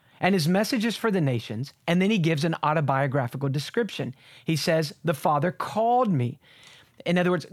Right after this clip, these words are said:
God not only created by me, but chose me for this wonderful task. But what a calling for the Son of God. The Most High Son is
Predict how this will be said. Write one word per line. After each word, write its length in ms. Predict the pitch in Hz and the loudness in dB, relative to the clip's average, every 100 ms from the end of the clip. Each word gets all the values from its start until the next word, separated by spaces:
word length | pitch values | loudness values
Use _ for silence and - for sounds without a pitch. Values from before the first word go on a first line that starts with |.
| 165 | -4
God 420 | 123 170 190 185 - | 0 2 2 0 0
not 220 | 165 170 | 2 2
only 160 | 160 | 0
created 580 | 147 - 160 190 190 131 | -2 -2 0 0 0 -2
by 220 | 131 135 - | -2 -6 -4
me, 380 | 135 131 139 175 _ - | -2 0 -2 -6 _ -6
but 140 | 180 - | -4 -2
chose 320 | - 196 190 | 0 0 2
me 140 | 202 | -2
for 160 | - 147 | 0 -2
this 200 | 156 - | -2 -2
wonderful 380 | 135 135 131 143 | 0 0 -2 -6
task. 480 | - 226 156 - - - - | -2 0 0 -6 -14 -20 -4
But 200 | 233 226 | -2 0
what 320 | 160 151 202 | 0 2 2
a 80 | 220 | 0
calling 800 | - - 254 285 262 135 131 170 - | -2 -4 0 0 2 0 0 -4 -6
for 120 | 208 | -4
the 120 | 196 | -2
Son 240 | - 151 143 | -2 0 0
of 120 | 135 | 0
God. 320 | 196 185 156 - - - | 0 0 -2 -8 -20 -2
The 100 | 160 | 2
Most 520 | 165 180 269 285 - | 4 4 2 0 -6
High 640 | - 196 202 147 87 101 139 _ _ _ | -6 0 0 0 -4 -8 -12 _ _ _
Son 640 | - - 196 143 - - - _ - | -10 -2 0 0 -2 -8 -14 _ -6
is 340 | 165 143 - | -4 -4 -8